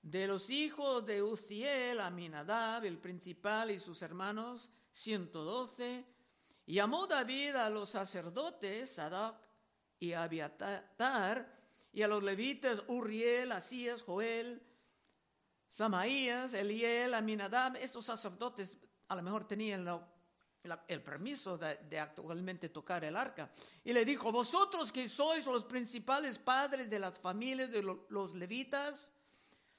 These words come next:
santificaos vosotros y vuestros hermanos, y pasad el arca de Jehová, Dios de Israel, al lugar que le he preparado.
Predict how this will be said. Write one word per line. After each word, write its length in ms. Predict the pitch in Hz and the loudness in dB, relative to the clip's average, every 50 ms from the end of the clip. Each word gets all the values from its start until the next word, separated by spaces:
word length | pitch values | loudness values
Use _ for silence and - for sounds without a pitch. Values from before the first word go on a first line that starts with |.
| _ - - - - _ _ _ _ _ _ - - _ _ _ _ _ _ | _ -20 -20 -20 -20 _ _ _ _ _ _ -20 -20 _ _ _ _ _ _
santificaos 1120 | - - 233 247 240 247 226 277 269 - 269 269 311 349 381 370 311 240 185 165 156 175 | -2 -2 0 0 0 0 0 0 0 2 2 4 4 4 2 2 0 0 0 -2 -6 -4
vosotros 880 | 185 202 208 202 208 262 277 339 330 - 302 269 202 180 160 147 143 - | -2 0 0 2 6 6 6 6 6 0 -4 -2 -2 -2 -2 -4 -4 -4
y 80 | 220 | -2
vuestros 480 | 208 202 233 240 240 240 220 226 214 - | 0 0 0 0 -2 -2 -4 -4 -2 -2
hermanos, 720 | 220 214 214 226 262 302 311 277 214 170 147 120 - - - _ _ _ | -2 0 2 2 2 2 0 0 -2 -2 -4 -8 -14 -18 -20 _ _ _
y 100 | - 202 | -6 -6
pasad 520 | 202 - 208 208 202 - 277 294 320 330 302 | 0 2 2 2 4 4 4 4 4 6 4
el 160 | 240 196 196 | 4 4 4
arca 400 | 233 285 320 330 - - 311 294 | 4 2 2 0 0 0 0 0
de 80 | 262 214 | 0 0
Jehová, 760 | - - 208 190 185 175 196 214 240 247 254 254 262 262 262 - - - - - _ _ _ _ _ | -4 -2 -2 -2 0 2 4 4 4 6 4 4 2 0 -4 -12 -20 -20 -20 -20 _ _ _ _ _
Dios 760 | - 143 143 190 202 214 233 240 247 254 269 269 262 - - | -16 -8 -4 2 4 6 6 6 4 2 0 -2 -4 -6 -6
de 100 | 170 180 | -6 -4
Israel, 600 | 202 208 196 - 190 185 196 220 247 269 262 - - | -4 -4 -6 -4 -2 -2 0 2 2 2 0 0 0
al 160 | 180 180 175 | 0 0 2
lugar 880 | 170 170 175 170 170 202 220 254 277 277 277 277 269 269 269 269 269 - _ _ _ | 2 0 0 0 0 0 0 2 2 2 2 2 2 -2 -4 -10 -12 -16 _ _ _
que 160 | - 185 180 | -4 -2 0
le 260 | 175 175 175 185 226 | 0 0 2 2 2
he 60 | 262 | 0
preparado. 840 | - - 185 185 170 - 160 156 170 220 269 294 247 175 143 - | 0 -2 -4 -4 -4 -2 -4 -4 -2 -2 -2 -2 -4 -6 -8 -10